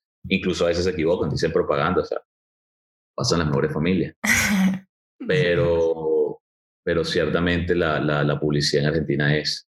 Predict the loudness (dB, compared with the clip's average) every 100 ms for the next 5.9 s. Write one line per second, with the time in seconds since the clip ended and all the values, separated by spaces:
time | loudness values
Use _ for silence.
0 | _ -4 0 0 -2 -4 -2 -2 -2 -4
1 | 0 0 0 0 0 0 0 -2 0 0
2 | 0 0 0 -2 0 0 2 2 2 0
3 | -2 -2 -2 -2 0 0 0 -2 -4 -2
4 | -2 -2 0 0 0 -2 -2 0 2 0
5 | 0 2 0 0 -2 -2 0 0 -2